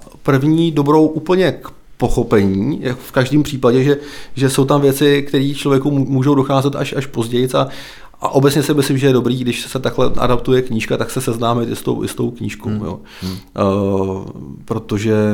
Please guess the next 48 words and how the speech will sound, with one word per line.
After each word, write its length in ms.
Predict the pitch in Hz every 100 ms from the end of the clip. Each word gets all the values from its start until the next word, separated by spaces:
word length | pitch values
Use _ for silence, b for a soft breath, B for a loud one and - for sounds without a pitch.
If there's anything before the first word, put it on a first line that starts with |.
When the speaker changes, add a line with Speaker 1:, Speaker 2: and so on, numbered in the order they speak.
| 104 107
Speaker 1:
protože 420 | 113 104 107 113
samozřejmě 680 | - 107 110 110 113 113 110
i 180 | 117
spousta 480 | 123 - - 104 123
věcí 240 | 117 110 117
tam, 180 | 120
tam 180 | 117 113
není, 260 | 117 120 90
že 80 | 92
jo, 80 |
protože 280 | 92 101 98 101 101 -
n-, 480 | 107 104 110 110 101
n-, 280 | 107 120 120 -
se, 160 | - -
nedají 360 | 110 107 123 127
se 120 | 120
přenést, 400 | - 104 98 -
nebo 140 | 110 101
jsou 120 | 107
to 120 | 110
nějaký, 400 | 107 101 110 107 B B B B
jsou 160 | - 117
to 120 | 117
nějaký 460 | 113 104 107 110 110 -
pocity, 400 | 117 - 113 117
dojmy 300 | 113 104 110
třeba 260 | 107 110 110
té 260 | 110 113
hlavní 300 | 113 107 113
postavy. 520 | 110 110 - 107 104 110 B B B
A 220 | - 104 113
zrovna 220 | 117 123
Café 280 | 120 123 117
Groll 260 | 120 117
je 60 | 120
knížka, 300 | 123 107 123
která 220 | 123 113
není 180 | 113 120
úplně 300 | 113 123 123
dialogová, 680 | 123 117 117 113 110 117 -
takže, 320 | 113 120 117
Speaker 2:
Hmm. 100 | - 127 B B
Speaker 1:
takže 480 | 107 104 120 117 -
možná 260 | 110 123 120
i 40 |
z 80 | -
toho 220 | 117 120
důvodu 560 | 113 113 113 117 120